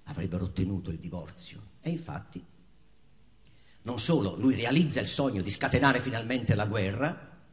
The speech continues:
ma realizza nel novembre del millenovecentoquindici anche il suo sogno d'amore, perché finalmente Gina si converte al protestantesimo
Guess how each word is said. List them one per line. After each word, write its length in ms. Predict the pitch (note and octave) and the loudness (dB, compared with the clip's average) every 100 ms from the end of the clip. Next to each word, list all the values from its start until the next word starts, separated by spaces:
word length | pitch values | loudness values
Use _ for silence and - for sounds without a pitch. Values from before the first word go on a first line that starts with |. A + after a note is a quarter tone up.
| - - - - - - - | -20 -20 -20 -20 -20 -20 -18
ma 120 | - A#2 | -12 -4
realizza 380 | B2+ C#3+ C3 | 0 0 0
nel 140 | A2 G#2+ | -2 -2
novembre 400 | A2 A#2 A#2 G2 | -2 -4 -4 -2
del 140 | F#2+ | -2
millenovecentoquindici 1080 | G#2 G#2 F2+ F#2+ F#2 G#2+ D3 C#3+ F2 G#2 G#2 | -2 -2 -2 -4 -4 -6 -6 -6 -6 -8 -8
anche 180 | F#2+ G2 | -8 -6
il 60 | |
suo 120 | - A#2+ | -6 -8
sogno 340 | F2 E2+ F2+ | -10 -8 -8
d'amore, 440 | G2 E2 D2 E2+ - - - - - - - - | -8 -8 -10 -12 -16 -20 -20 -20 -20 -20 -20 -2
perché 300 | - - G2 | 0 2 0
finalmente 1000 | C3+ - A2 F#2+ E2+ F2 F#2+ C#3 - - - - - | -4 -4 -2 -2 -2 -4 -6 -8 -10 -20 -20 -20 -14
Gina 500 | F2 G2+ F#2 G#2 - | -8 -4 -4 -6 -8
si 160 | - | -8
converte 400 | G2+ F#2 G2 G2+ | -6 -6 -4 -4
al 60 | F#2 | -6
protestantesimo 920 | G2 A2 G#2 C3+ A2 E2 D2+ F2 F#2 | -6 -8 -6 -6 -6 -8 -8 -8 -10